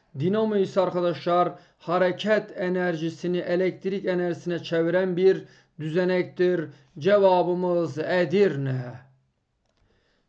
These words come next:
Aşağıdaki sistemde bir çubuk mıknatıs verilen akım makarasından ok yönünde sabit ve hızı ile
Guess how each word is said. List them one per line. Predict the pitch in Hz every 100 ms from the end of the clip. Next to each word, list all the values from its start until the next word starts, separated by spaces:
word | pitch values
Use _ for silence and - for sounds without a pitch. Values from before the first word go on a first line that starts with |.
| _ -
Aşağıdaki | 190 - 208 202 196 247
sistemde | 220 190 - 190 175 190
bir | 202 220
çubuk | - 180 202
mıknatıs | 185 165 165 139 185 190 -
verilen | 139 170 175 175 190 175 -
akım | 165 - 196
makarasından | 180 170 165 160 160 160 156 - - 151 151 151 175 180 -
ok | 202 180 -
yönünde | 180 170 165 156
sabit | 135 170 165 165 185 190
ve | 175 185
hızı | 165 156 151
ile | 170 151 156 175